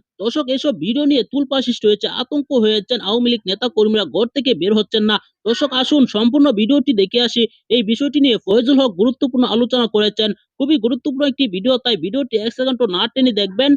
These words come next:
চ্যানেলে নতুন হলে সাবস্ক্রাইব করে দিয়েছে। সংঘর্ষ হয়েছে পুলিশের কারণে। এসব সংঘর্ষের কারণে কিন্তু বিএনপি মহাসচিব মির্জা ফখরুল ইসলাম আলমগীর তিনি সেখান থেকেই ঘোষণা দিয়েছেন, আজ থেকে সারা দেশে হরতাল।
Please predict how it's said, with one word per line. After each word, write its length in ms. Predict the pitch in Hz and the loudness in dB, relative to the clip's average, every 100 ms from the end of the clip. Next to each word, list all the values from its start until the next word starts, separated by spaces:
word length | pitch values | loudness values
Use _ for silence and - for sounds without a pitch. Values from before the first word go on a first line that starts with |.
| - _ - | 0 _ -4
চ্যানেলে 320 | 233 285 262 | 0 0 0
নতুন 180 | 240 247 | -2 -2
হলে 160 | 220 208 | 0 -2
সাবস্ক্রাইব 440 | 180 180 - 277 | -4 -10 -4 -2
করে 180 | 269 254 | 0 0
দিয়েছে। 280 | 135 135 175 170 | -2 -2 -4 -2
সংঘর্ষ 400 | 110 151 175 - | -4 -4 -4 -2
হয়েছে 340 | 156 147 - 143 - | 0 0 -2 -6 -4
পুলিশের 340 | 143 175 170 | -6 -4 -4
কারণে। 320 | 139 127 131 139 - - _ - | -2 -2 0 -2 -6 -20 _ -10
এসব 240 | 156 214 160 | -4 -4 -2
সংঘর্ষের 460 | 139 175 202 196 - | -6 -4 -4 -4 -2
কারণে 240 | 151 156 151 | -2 -2 -4
কিন্তু 360 | 151 151 151 156 - _ _ 107 | -6 -6 -2 -2 -2 _ _ -10
বিএনপি 380 | 113 147 185 160 | -4 -2 -2 -2
মহাসচিব 580 | 127 151 165 151 160 143 117 | -2 -2 -4 -4 -6 -6 -8
মির্জা 280 | 113 110 98 | -6 -4 -4
ফখরুল 380 | - 127 170 170 | -6 -6 -2 -2
ইসলাম 200 | 170 139 | 0 0
আলমগীর 420 | 147 143 147 139 - | 0 0 -2 -4 -4
তিনি 180 | 143 139 - | -4 -4 -6
সেখান 280 | 131 - 190 | -8 -4 -4
থেকেই 260 | 196 190 139 | -4 -6 -6
ঘোষণা 260 | 135 147 151 | -6 -6 -6
দিয়েছেন, 420 | 127 117 - 156 170 _ _ _ | -4 -4 -2 -4 -4 _ _ _
আজ 120 | 151 - | -8 -6
থেকে 200 | 160 160 | -8 -6
সারা 260 | 151 131 160 | -4 -2 0
দেশে 220 | 160 151 | -2 -4
হরতাল। 420 | 120 127 - 131 | -4 -4 -2 -4